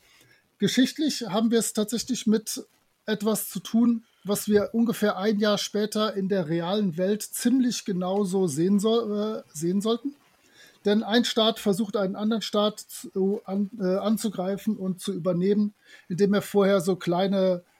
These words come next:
Saboteurssachen startet und so ein bisschen so underground-mäßig wühlt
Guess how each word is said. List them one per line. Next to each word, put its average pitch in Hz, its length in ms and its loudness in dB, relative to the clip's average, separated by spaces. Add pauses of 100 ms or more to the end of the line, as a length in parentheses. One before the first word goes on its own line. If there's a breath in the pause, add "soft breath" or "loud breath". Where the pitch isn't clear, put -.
Saboteurssachen 185 1040 0
startet 180 580 -4
und 170 260 -6
so 180 80 -4
ein 165 100 0
bisschen 180 380 -2
so 165 220 0
underground-mäßig 180 1000 -2
wühlt 240 400 2